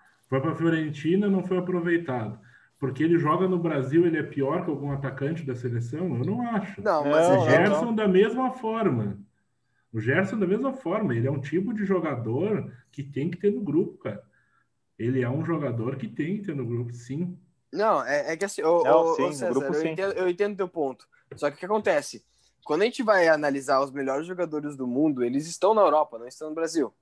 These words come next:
Speaker 2: O nível f-, do futebol brasileiro é muito abaixo da Europa. Então, é claro que o, o peso da Europa vai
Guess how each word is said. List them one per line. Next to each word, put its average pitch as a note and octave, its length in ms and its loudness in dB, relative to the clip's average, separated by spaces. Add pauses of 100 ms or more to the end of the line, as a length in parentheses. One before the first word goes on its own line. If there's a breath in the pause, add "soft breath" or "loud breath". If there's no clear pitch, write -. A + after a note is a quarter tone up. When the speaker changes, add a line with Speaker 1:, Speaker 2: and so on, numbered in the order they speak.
(100)
Speaker 2:
O G#2 100 -20
nível A#2+ 340 -6
f-, - 200 -14 (100)
do G#2+ 140 -12
futebol B2+ 300 4
brasileiro C3 380 4
é C#3+ 500 4
muito C#3 320 -2
abaixo C#3+ 260 0
da D#3+ 80 -2
Europa. D#3+ 400 2 (480)
Então, D3+ 420 0 (220)
é D3 120 0
claro G3+ 320 4
que G#3 260 -10
o, E3+ 180 -8
o D#3+ 160 -12 (200)
peso F3+ 320 -2
da D#3+ 160 2
Europa D3+ 360 0
vai D3 600 -6